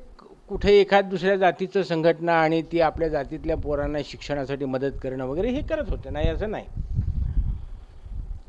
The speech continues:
आणि ती आपली जुनी परंपरासुद्धा आहे. म्हणजे शाहू महाराजांनी सुद्धा जातीप्रमाणे हॉस्टेल्स वगैरे बांधली होती, कारण तिथलं वातावरण तसं होतं. पण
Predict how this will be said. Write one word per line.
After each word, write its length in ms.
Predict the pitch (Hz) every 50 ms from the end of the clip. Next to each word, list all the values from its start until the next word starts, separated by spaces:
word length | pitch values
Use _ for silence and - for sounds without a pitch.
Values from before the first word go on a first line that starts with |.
| - - - - - - - - - - -
आणि 160 | 202 196 226
ती 220 | 240 233 226 240 233
आपली 260 | 220 226 226 233 240
जुनी 420 | 226 214 226 233 240 254 254 240 226 - - - - - - -
परंपरासुद्धा 600 | 196 208 220 202 202 202 185 175 - - 143 120
आहे. 100 | 117 113
म्हणजे 160 | 110 123 135 131
शाहू 220 | - 139 131 135
महाराजांनी 480 | 147 156 156 160 165 165 165 165 170 160
सुद्धा 320 | 165 165 160 151 165 175
जातीप्रमाणे 640 | 180 160 143 135 - - 160 - 165 156 160 165 170
हॉस्टेल्स 420 | 165 156 151 - - 170 165 - 180
वगैरे 200 | 185 190 214 247
बांधली 320 | 247 262 247 226 202 175
होती, 260 | 151 127 - - 110
कारण 260 | 117 - 151 156 165
तिथलं 260 | 156 165 160 - 175 180
वातावरण 420 | 170 156 143 - 165 180 208 226 233 226
तसं 160 | 247 196 185
होतं. 240 | 147 - 113 - 92 - - - _ _ _ _ _ _ _ _ _ _ _ - - - - - - - - - - _ - - -
पण 300 | 208 247 262 277 277